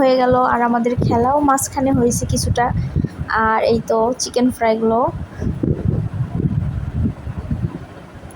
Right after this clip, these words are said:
হয়ে গেছে মাশাল্লাহ। আর এবার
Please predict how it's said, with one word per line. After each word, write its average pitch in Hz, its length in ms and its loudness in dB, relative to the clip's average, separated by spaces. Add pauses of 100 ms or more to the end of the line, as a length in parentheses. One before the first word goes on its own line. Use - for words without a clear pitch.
(200)
হয়ে 254 240 4
গেছে 269 240 2 (300)
মাশাল্লাহ। 240 480 2 (640)
আর 226 100 4 (120)
এবার 240 180 2